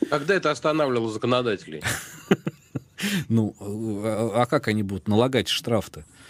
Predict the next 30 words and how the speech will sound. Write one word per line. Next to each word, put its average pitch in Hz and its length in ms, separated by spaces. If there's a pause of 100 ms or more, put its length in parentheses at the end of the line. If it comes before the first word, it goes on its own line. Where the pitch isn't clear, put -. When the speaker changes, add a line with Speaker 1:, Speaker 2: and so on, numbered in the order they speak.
(340)
Speaker 2:
А 104 80
так 170 220
возьмут 170 440
официальный, 107 880
э, 92 440
отчёт 107 260
для 95 160
акционеров, 95 500
скажут: - 340
«О, 247 160 (800)
вот 131 280
вам, 170 160
пожалуйста, 156 360
Speaker 1:
Ты - 60
всё-таки 170 220
Speaker 2:
пару, 196 80
Speaker 1:
как 165 200
бизнесмен 185 520
Speaker 2:
пару, 117 80
Speaker 1:
рассуждаешь, 151 340
Speaker 2:
пару 233 60
Speaker 1:
да? 208 60
Speaker 2:
миллиардов, 185 380 (100)
Speaker 1:
Послушаем 131 300
экспертов. 120 500
Speaker 2:
да, 135 120
дайте 165 380
пару 180 260
миллиардов 147 460
долларов, 107 420